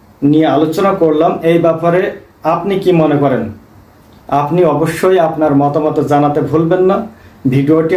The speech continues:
আপনার ভালো লাগলে অবশ্যই লাইক করবেন এবং শেয়ার করে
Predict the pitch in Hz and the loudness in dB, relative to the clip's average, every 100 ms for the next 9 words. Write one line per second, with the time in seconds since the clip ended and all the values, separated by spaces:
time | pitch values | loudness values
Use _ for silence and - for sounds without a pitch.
0 | 170 180 175 170 180 175 175 185 180 180 | 0 0 0 0 0 0 0 0 0 -2
1 | 190 170 143 151 170 - 180 165 185 185 | -2 0 2 0 -2 -2 -2 0 -2 -4
2 | - - - 139 151 147 165 165 165 175 | -14 -20 -6 -2 0 -2 -2 0 0 0
3 | 175 | 2